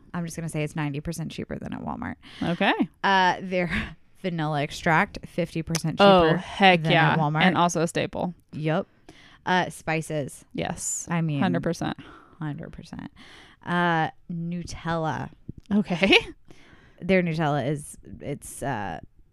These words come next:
Speaker 1: it's twenty-seven percent cheaper than any retail price. I'm sorry. I am deep diving.
Speaker 2: <laughs>
Speaker 1: Their almond butter
Speaker 2: Yes.
Speaker 1: is
Speaker 2: Also a staple.
Speaker 1: way cheaper.
Speaker 2: Always in my fridge.
Speaker 1: Thirty percent cheaper than at Walmart. Uh, walnuts.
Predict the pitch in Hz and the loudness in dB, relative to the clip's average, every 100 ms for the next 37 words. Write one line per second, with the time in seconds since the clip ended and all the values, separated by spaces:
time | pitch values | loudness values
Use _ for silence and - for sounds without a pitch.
0 | _ _ _ _ 156 - - 170 135 - | _ _ _ _ -10 -10 -10 -8 -6 -6
1 | 123 - 135 - - - - - - _ | -6 -8 -10 -14 -14 -14 -16 -14 -16 _
2 | - 82 80 82 - - - - - - | -12 -8 -6 -6 -8 -10 -12 -10 -10 -12
3 | - 160 101 104 - 170 156 147 131 123 | -10 -8 -6 -6 -2 0 0 -2 -4 -4
4 | 120 123 - - 349 - 392 190 220 233 | -4 -6 -8 -10 -10 -10 -6 4 6 6
5 | 180 170 185 208 220 233 240 247 262 254 | 4 2 2 0 4 4 6 4 2 0
6 | - 165 160 - - - - - 170 170 | 0 0 0 -2 -4 -6 -10 -8 2 6
7 | 185 196 190 185 180 170 190 175 160 175 | 6 6 6 8 8 8 6 6 4 2
8 | 175 175 170 165 156 - 151 - - 185 | 2 2 2 0 -2 -4 -6 -2 4 8
9 | 190 190 208 220 226 302 254 - - - | 8 6 4 2 4 6 4 0 -8 -12
10 | - - - - - _ - - - - | -20 -20 -20 -20 -20 _ -18 -18 -16 -20
11 | - _ 180 151 160 165 160 180 170 - | -20 _ -2 -2 -4 -8 -8 -6 -8 -6
12 | - 80 76 - 82 95 85 - - 214 | -8 -8 -8 -10 -8 -6 -8 -8 -2 4
13 | 202 196 185 - 320 196 175 170 170 170 | 6 6 4 0 -10 -10 -10 -6 -2 2
14 | 175 165 180 214 330 - - - | 4 4 4 2 2 -2 -8 -10